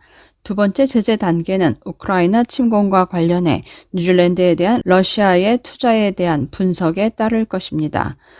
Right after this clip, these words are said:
그 과정을 통해 외교 통상부 관계자들은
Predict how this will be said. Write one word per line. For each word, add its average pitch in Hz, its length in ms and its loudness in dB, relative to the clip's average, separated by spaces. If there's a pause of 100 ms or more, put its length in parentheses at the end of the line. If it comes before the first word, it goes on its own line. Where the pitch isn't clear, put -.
(140)
그 233 180 0
과정을 190 500 0
통해 185 400 -4 (220)
외교 185 400 0
통상부 233 580 -2
관계자들은 170 1000 -2